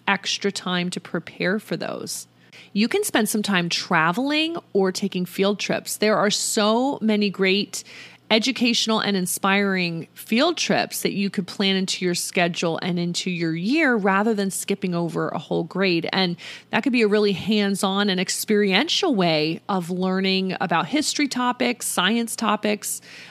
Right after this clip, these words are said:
and that type of thing. And finally, what if you did some project-based learning where your child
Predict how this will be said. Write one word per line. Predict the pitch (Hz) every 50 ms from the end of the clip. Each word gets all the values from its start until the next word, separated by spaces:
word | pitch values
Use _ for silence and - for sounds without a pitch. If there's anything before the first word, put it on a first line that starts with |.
| - -
and | - 185 190
that | 180 175 170 -
type | - 208 180 160 -
of | - 160
thing. | - - - 92 85 92 180 165 - - - - _ -
And | 247 240 240 233 -
finally, | - - 254 247 302 370 381 339 269 240 233
what | 208 254 294
if | 381 - - 466
you | 415
did | - 330 262
some | - - 254 220
project-based | - - 226 190 185 202 202 - 233 226 - - 190 185 190 185 - - -
learning | 170 170 170 175 175 165 135 110 113 - 165 233 180
where | 208 202 196 190 185
your | 185 170 165 208 240 294 311
child | - - - - 294 277 262 247 220 202 185